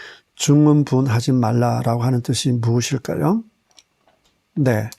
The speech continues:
했던 말 또 하고 했던 말 또 하고 그걸 말하는 거겠죠? 그래서 반복적으로, 어, 하는 기도, 그거를 흔히 중언부언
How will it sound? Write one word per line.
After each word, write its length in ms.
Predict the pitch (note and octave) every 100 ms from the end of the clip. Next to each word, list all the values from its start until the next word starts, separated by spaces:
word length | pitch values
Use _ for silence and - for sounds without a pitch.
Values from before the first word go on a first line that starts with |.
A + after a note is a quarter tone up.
| _ _ _ _ _ _ _ -
했던 300 | D3 D3+ B2
말 140 | A2
또 160 | - A#2
하고 160 | B2+
했던 260 | C#3+ - B2+
말 140 | A#2+
또 180 | A#2+ B2+
하고 420 | B2 A#2+ B2+ C#3 - - -
그걸 240 | C#3 B2+
말하는 400 | B2 A2+ A#2 A#2
거겠죠? 520 | A#2+ B2+ B2 - G#3 G#3+ _ _ _ _ _ _ _
그래서 600 | - A#2+ G#2+ C3 B2 G#3 - _ _ _ _
반복적으로, 1300 | - B2 C3 B2 C3 - _ - A#2+ A2+ A#2+ C3 C#3 _ _ _ - - _ _ -
어, 240 | A#2 A2+
하는 400 | A2+ - C#3 A#2+
기도, 480 | - B2 A#2 B2+ - _ _ _ _ _ _
그거를 460 | - B2 B2+ C#3 C3+
흔히 480 | F3+ C3+ A#2+ C#3+ C#3+ _ _
중언부언 800 | - B2+ B2+ B2+ A#2+ A#2+ A#2 C#3